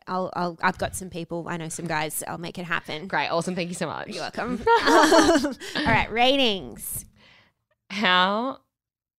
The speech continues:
Speaker 1: How many messy top buns
Speaker 2: Ugh.
Speaker 1: with wispy hair next to the fringe
Speaker 2: God.
Speaker 1: do you give this out of five?
Speaker 2: I honestly, people think that's an easy hairstyle to do,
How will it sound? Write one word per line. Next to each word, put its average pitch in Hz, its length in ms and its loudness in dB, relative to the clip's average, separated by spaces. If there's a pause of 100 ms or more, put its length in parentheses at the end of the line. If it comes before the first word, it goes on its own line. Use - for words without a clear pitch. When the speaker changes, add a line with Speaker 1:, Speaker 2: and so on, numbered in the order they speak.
(1800)
Speaker 1:
How 233 160 -2
many 254 240 0
messy 214 400 -4
top - 320 -6
buns - 420 -8
Speaker 2:
Ugh. 202 1200 6 (300)
Speaker 1:
with 190 320 -6 (260)
wispy 202 580 -4
hair 180 380 -2
next - 260 -6
to 190 120 -2
the 180 80 -4
fringe 180 560 -2 (500)
Speaker 2:
God. 226 140 -10
Speaker 1:
do - 80 -4
you 190 80 0
give 180 120 -4
this 170 140 -12
out 156 120 -6
of 156 80 -12
five? - 340 -12
Speaker 2:
I 190 420 4
honestly, 240 420 -2
people 226 520 -6
think 220 160 -6
that's 190 180 -4
an 180 80 -4
easy 156 260 -4
hairstyle - 440 -6
to 147 100 -10
do, 147 80 -8